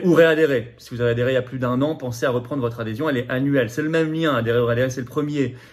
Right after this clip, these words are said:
Il est sous la vidéo en description, il est également mis en commentaire épinglé dans les dernières secondes de cette vidéo en cliquant sur votre écran.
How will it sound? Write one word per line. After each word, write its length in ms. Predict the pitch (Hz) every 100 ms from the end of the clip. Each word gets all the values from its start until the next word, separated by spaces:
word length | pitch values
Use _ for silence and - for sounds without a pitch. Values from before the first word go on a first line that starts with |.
| _
Il 80 | 120
est 40 |
sous 120 | 117
la 80 | 147
vidéo 260 | 127 135 135
en 40 |
description, 400 | 123 123 127 151
il 100 | 147
est 60 | 135
également 320 | 127 127 135
mis 140 | 135
en 80 | 131
commentaire 360 | 120 131 127 131
épinglé 380 | 120 120 127 151
dans 100 | 127
les 60 |
dernières 260 | 120 127 120
secondes 260 | 135 127
de 60 | 120
cette 180 | 113 110
vidéo 260 | 107 120
en 60 | 131
cliquant 300 | 127 120 117
sur 160 | 113 110
votre 220 | 107 -
écran. 300 | 113 -